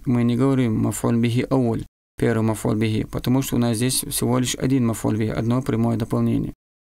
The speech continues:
Значит, сираджун это маф'уль бихи, мансубун миль фи'ли, поставим глаголом в состоянии аннас в винительном падеже. Ва алямату насби, признаком состояния насб здесь является "Аль-фатхату захирату аля ахирихи".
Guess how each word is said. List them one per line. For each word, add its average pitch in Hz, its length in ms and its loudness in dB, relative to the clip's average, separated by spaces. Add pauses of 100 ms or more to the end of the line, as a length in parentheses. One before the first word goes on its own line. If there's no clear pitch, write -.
(260)
Значит, 123 400 2
сираджун 139 460 2
это 120 180 -2
маф'уль 120 400 2
бихи, 117 400 2 (200)
мансубун 127 520 2
миль 123 160 2
фи'ли, 110 320 0
поставим 117 560 0
глаголом 113 440 0
в 110 40 -2
состоянии 123 500 0
аннас 113 380 0
в - 60 -6
винительном 110 680 0
падеже. 107 420 -2 (460)
Ва 127 180 2
алямату 123 400 0
насби, 127 320 0
признаком 117 640 0
состояния 113 540 0
насб 131 280 0
здесь 113 320 -2
является 123 640 0 (100)
"Аль-фатхату 123 540 -2
захирату 120 680 0
аля 117 440 0
ахирихи". 110 460 -2